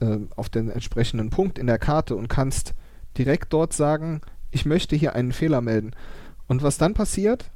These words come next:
du beschreibst deinen Fehler und jemand, bei, der bei Komoot angestellt ist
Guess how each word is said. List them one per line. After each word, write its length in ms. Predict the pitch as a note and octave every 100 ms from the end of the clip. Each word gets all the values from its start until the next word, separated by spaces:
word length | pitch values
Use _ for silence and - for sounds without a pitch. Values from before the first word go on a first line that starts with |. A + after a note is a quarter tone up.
| - -
du 100 | -
beschreibst 580 | C#3+ - C3 - - - -
deinen 280 | B2+ B2 A#2+
Fehler 440 | - G3+ C#3 F3+ - - -
und 200 | - C3+
jemand, 460 | D#3+ E3 C#3 C#3+ -
bei, 680 | C3+ B2 A#2+ A2+ A2+ G#2+ - D2+ -
der 80 | A#2+
bei 120 | A2
Komoot 340 | - A2+ A2
angestellt 580 | G#2+ A#3 F#3+ - G#2 G#2
ist 320 | - A2+ -